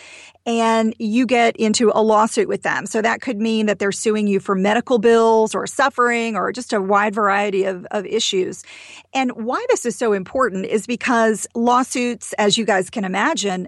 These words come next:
could be millions of dollars depending on what happens to someone. So that could really bankrupt you if you are not prepared for it.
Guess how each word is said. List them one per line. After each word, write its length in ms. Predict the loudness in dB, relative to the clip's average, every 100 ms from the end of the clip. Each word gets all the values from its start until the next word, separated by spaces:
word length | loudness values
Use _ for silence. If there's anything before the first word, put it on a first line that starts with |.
| -6
could 180 | -6 -4
be 220 | -4 -4
millions 560 | -4 -2 0 2 2 2
of 80 | 2
dollars 520 | 2 2 0 -2 -4
depending 440 | -4 -2 -2 0
on 300 | 2 2 2
what 120 | 0 0
happens 420 | 0 0 0 -2
to 100 | -4
someone. 480 | -4 -2 -2 -4 -8 -14 -20 -20
So 380 | -4 2 4 4 2
that 280 | 0 0
could 140 | 0 0
really 240 | 2 4
bankrupt 680 | 2 0 0 0 -2 -2 -4
you 260 | -2 -2 -2
if 180 | -4 -4
you 280 | -4 0 2
are 160 | 2
not 240 | 2 0 -2
prepared 420 | -6 -2 -2 -2
for 220 | -2 -2
it. 160 | -4